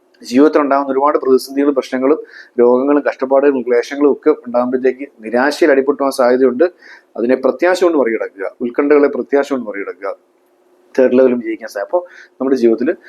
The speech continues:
നമ്മളുടെ കപ്പാസിറ്റിക്ക് അനുസരിച്ച രീതിയിൽ മുപ്പതോ മു-, അറുപതോ നൂറോ മേനി ഫലം പുറപ്പെടുവിക്കാനായിട്ട് നമുക്ക് സാധിക്കുകയും ചെയ്യും. അപ്പം വചനം എങ്ങനെ നമ്മളിൽ പ്രവർത്തിക്കുന്നു എന്ന്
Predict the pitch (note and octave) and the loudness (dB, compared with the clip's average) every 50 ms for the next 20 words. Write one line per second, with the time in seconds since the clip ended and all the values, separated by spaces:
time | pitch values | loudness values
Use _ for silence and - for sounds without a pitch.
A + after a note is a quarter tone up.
0 | - - - - _ _ - C#3+ C3+ C3+ C#3 C#3 D3 E3 D#3+ - - - - - | -20 -20 -20 -20 _ _ -4 -2 0 0 2 2 2 0 0 -2 -8 -10 -6 -4
1 | D#3+ D3+ D3+ D#3 D3 C#3+ C3 A#2+ A#2 - B2+ B2 B2 B2+ B2 A2+ G#2+ G#2 G#2+ G#2+ | -4 -2 -2 -2 -2 -2 -2 -2 -4 -6 -6 -8 -6 -6 -6 -6 -4 -4 -4 -4
2 | A#2+ E3+ - - _ _ _ B2+ - - B2+ B2 C3 E3+ - - - - B2 B2 | -4 -6 -8 -10 _ _ _ -12 -6 0 0 2 2 2 0 -2 -6 -6 -6 -6
3 | B2 B2 A#2 A#2 A#2 B2+ C3+ D3 - - - B2 B2+ C3 C3+ D3 D#3+ C#3 A#2 A2 | -4 -2 -2 0 0 2 2 0 0 -2 -6 -8 -4 0 2 2 2 2 0 -4
4 | A2 A#2 C3+ C#3 - _ _ A#2 A#2+ B2+ C3 C3 C3 B2 A2+ A#2+ A#2+ A#2+ A#2 A#2+ | -10 -14 -14 -16 -18 _ _ -8 -6 -6 -6 -4 -4 -4 -4 -4 -6 -6 -6 -6
5 | A#2+ A#2 A#2 A2+ A2+ - D#3 - _ _ _ _ _ _ A2+ A2 F#2+ - G#2+ F#2 | -8 -6 -6 -4 -2 -2 -4 -4 _ _ _ _ _ _ -14 -14 -10 -6 -6 -6
6 | F2+ F#2+ F#2 G#2 G2+ - - F#2+ F2 - _ _ _ _ _ _ _ B2 A2+ G#2+ | -6 -8 -12 -14 -14 -14 -14 -16 -16 -18 _ _ _ _ _ _ _ -4 -2 0
7 | A2 A2 A2 G#2+ C3+ D#3 E3 F#3+ F#3+ F#3+ - _ _ _ _ _ _ _ - C#3 | 0 0 2 2 2 2 2 0 -2 -2 -8 _ _ _ _ _ _ _ 0 2
8 | C#3 D3 D#3 E3+ F3+ F#3+ G3 G3 F#3 F#3 G3 F#3 D#3+ C#3+ C3+ C#3 C#3+ D3 D3+ E3 | 2 2 2 2 2 2 2 2 2 0 0 -2 -2 -4 -4 -2 0 0 0 0
9 | F3+ F3 - C#3+ B2 B2 B2+ B2+ - - D#3 C3 D3 D3 D#3 F3 G3 G3+ F#3+ - | 0 0 0 0 2 2 0 -2 -2 -4 -2 0 0 0 2 2 0 0 -2 -6
10 | - C3 C3 C#3 E3 | -8 -6 -2 -2 -2